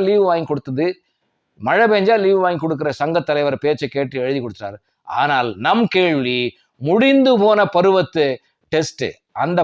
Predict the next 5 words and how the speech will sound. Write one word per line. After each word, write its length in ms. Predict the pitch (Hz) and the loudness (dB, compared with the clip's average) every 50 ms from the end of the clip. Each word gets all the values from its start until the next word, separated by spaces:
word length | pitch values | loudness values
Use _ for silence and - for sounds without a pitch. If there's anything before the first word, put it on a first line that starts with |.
| - 151 | 0 2
பாடத்திலிருந்து 800 | 156 170 180 175 143 - 147 135 120 107 104 101 92 98 98 101 104 107 107 104 - _ _ _ _ - | 2 2 2 0 -2 -2 -4 -4 -4 -6 -8 -8 -10 -8 -8 -6 -6 -6 -8 -8 -12 _ _ _ _ -8
ரெண்டாம் 440 | 123 151 190 208 262 277 285 277 254 220 | -6 -4 0 2 4 4 4 2 2 0
பருவத்துல 480 | 220 214 214 208 208 175 - 202 190 180 175 | 2 2 4 4 2 2 0 0 0 2 0
நடந்து 260 | 165 170 180 190 180 165 | 0 0 0 0 0 -2
இருக்கிற 260 | 160 143 - 156 143 | -2 -4 -4 -4 -4